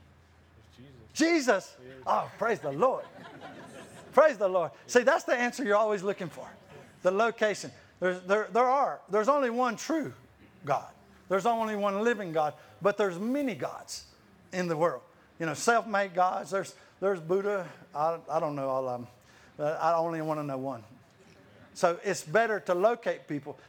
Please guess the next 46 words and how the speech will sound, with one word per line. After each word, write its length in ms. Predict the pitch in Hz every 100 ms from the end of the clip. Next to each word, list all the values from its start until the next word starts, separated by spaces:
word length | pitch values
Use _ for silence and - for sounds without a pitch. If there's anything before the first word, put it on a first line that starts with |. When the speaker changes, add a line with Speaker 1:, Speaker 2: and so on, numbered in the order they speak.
| _
Speaker 2:
That's 200 | 190 190
one 180 | 202 202
thing 280 | 214 196 180
about 340 | 165 170 156 -
what 260 | 165 190 190
we 160 | 180 170
do, 320 | 196 185 147 - - _
what, 200 | 165 165
no 180 | 180 208
matter 220 | 208 196
where 180 | 175 196
we 160 | 190 185
are 180 | 180
in 60 | 185
our 100 | 170
conversation. 760 | 175 175 170 151 180 175 - 127 _ _
You 60 | 175
know, 80 | 175
and 100 | 190
I 40 |
say 220 | 185 196
if 140 | 175 180
it's 160 | 175
a, 200 | 170 143 - - 147
I 80 |
call 320 | 160 175 165 160
it, 40 |
in, 140 | 147 135 -
for 200 | 165 151 -
lack 220 | 165 190 202
of 120 | 190
other 180 | 185 175
terms, 440 | 180 175 170 143 - _
if 120 | 156 165
it's 140 | -
a 40 |
quick, 480 | - 196 208 - - _ _ _
if 120 | 147 139
it's 120 | 135
a 60 |
drive-through 680 | 143 165 175 175 196 180 175 -
or 120 | 139
something 260 | - 180 175
like 180 | 160
that, 280 | 175 170 - - - _
then, 280 | 143 160 165